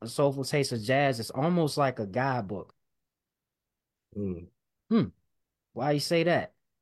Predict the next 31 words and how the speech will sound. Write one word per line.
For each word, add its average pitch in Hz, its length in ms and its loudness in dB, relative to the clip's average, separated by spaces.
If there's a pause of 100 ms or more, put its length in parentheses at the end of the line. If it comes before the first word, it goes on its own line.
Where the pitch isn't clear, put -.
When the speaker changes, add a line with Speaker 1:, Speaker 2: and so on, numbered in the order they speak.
(320)
Speaker 1:
You 139 120 2
know, 139 280 4 (360)
it's, 131 280 0 (140)
I 123 200 0
understand 151 760 2 (240)
the 120 120 -4
times 147 380 2
that 143 100 4
I'm 139 200 4
in. 139 180 2
I'm 131 120 0
understand 139 640 -2 (1300)
a 139 120 4
lot 135 260 4
of 147 60 4
new 151 120 4
people 143 340 -2
has 131 120 -2
came 143 280 2
along, 143 480 0 (160)
and 120 100 -4
I, 120 80 -4
I'm, 120 320 -2
I'm 120 260 -4
honored. 131 360 0 (240)
I'm 110 120 -6
honored. 139 320 0 (100)
Appreciate 135 380 -2
that, 127 200 -2
family. 139 320 2 (580)
And, 120 420 0